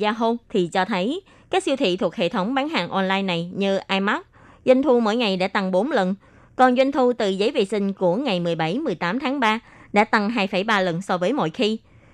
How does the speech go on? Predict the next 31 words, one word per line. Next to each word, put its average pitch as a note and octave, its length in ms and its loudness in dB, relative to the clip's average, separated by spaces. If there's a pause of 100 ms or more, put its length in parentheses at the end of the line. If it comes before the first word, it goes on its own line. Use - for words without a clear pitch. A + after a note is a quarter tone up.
(180)
Đơn C#4 180 8
hàng D#4 220 0
các C#4+ 100 0
loại A3 160 0
thực F#3 180 -6
phẩm F#3 240 -2
nấu A#3 140 -2
sẵn F#3 400 -6
hoặc F#3+ 220 -2
mì F#3+ 140 -2
ăn G3+ 180 -4
liền F#3+ 200 0 (260)
đều A#3 220 4
tăng A#3+ 160 0
gấp C#4+ 160 -2
đôi. B3 260 2 (680)
Ngoài C4+ 120 6
ra, C#4+ 180 6
trung C#4+ 200 -2
tâm C4+ 180 2
mua C4 120 4
sắm C4 320 -2
của G3+ 240 2
trang A3 200 -2
bán A3+ 140 0
hàng A#3+ 180 -4
online G3+ 400 0
Yahoo G#3 300 0
cũng F#3 240 -2
phát D4 180 -2
hiện, G3 300 -4